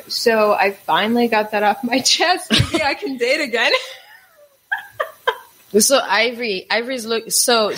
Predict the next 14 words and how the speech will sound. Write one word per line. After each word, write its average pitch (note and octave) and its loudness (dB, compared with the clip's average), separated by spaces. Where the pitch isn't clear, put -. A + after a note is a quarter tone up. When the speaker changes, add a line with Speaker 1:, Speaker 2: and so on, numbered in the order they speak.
Speaker 2:
dating B3 0
wise, F3 0
you're, A#3 2
you're A3+ 2
definitely A#3 -2
ready F#3 -4
for G3 2
Mister G#3 2
whoever G#3 4
his A#3 -2
name G3 0
is G3 0
gonna F#3 -2
be. D#3+ -4